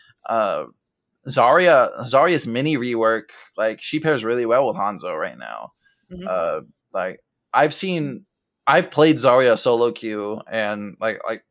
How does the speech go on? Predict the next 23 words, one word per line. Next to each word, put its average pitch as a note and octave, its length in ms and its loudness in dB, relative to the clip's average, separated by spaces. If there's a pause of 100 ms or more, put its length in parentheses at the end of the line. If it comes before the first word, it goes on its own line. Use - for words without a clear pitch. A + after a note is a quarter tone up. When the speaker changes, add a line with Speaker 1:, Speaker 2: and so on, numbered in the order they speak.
(320)
Speaker 1:
I A2 120 -4
used B2 180 -6
to - 60 -14
be A#2+ 80 -4
a A2 40 -4
Zarya A2 380 -2
main, G#2+ 300 -8
so, G2+ 240 -4
like, F#2 180 -4
I G2 40 -6
have A#2 160 -6
to A2 80 -16
get G#2+ 140 -8
used G#2 200 -10
to G2+ 80 -14
the G#2+ 80 -12
new A2 100 -12
stuff. A2+ 340 -8 (640)
Uh, G#2+ 400 4
but, A2+ 460 2 (1000)
like, C3 300 -2
with C#3 320 -4
Hanzo D3+ 720 -2